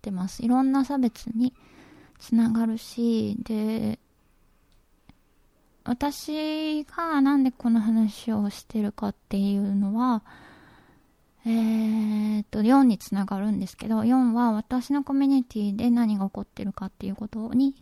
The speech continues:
ついて書いたんですけど、なんで私が今回このラジオを撮ったり、ノートに書いたかっていうのは、今アメリカで起こってることが、あのー、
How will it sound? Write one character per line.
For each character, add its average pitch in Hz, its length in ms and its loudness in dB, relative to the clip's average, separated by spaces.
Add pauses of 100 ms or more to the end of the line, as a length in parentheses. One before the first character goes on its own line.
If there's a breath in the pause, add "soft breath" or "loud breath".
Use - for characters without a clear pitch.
(100)
つ 226 100 -8
い 214 40 -6
て 220 140 -4
書 240 100 0
い 233 60 -2
た 208 140 -6
ん 196 60 -6
で 196 80 -8
す - 100 -20
け 226 140 -6
ど、 247 180 0 (280 soft breath)
な 285 120 2
ん 277 60 4
で 269 60 2
私 233 320 -4
が 220 120 0
今 226 240 4
回 214 260 0
こ - 140 0
の 214 180 2 (380 loud breath)
ラ 220 160 2
ジ 214 160 -4
オ 196 40 -4
を 196 40 -8
撮 208 140 -6
っ 196 40 -8
た - 240 -8
り、 196 220 0 (320)
ノ 220 160 2
ー - 20 -8
ト 208 140 -6
に 202 200 -2
書 226 100 -4
い 220 80 -6
た 202 120 -10
か - 140 -12
っ 208 60 -8 (120)
て - 80 -10
い 214 100 -4
う 208 60 0
の 214 160 -2
は、 247 180 0 (600 loud breath)
今 240 200 4
ア 214 40 2
メ 214 160 0
リ 247 100 0
カ 262 160 0
で 262 80 2
起 262 100 0
こ 262 120 -4
っ 262 80 -4 (180)
て 214 80 -4
る 208 100 -4
こ 202 140 -12
と 196 160 -10
が、 214 380 0 (1000)
あ 208 220 -2
の 190 600 -4
ー、 - 160 -12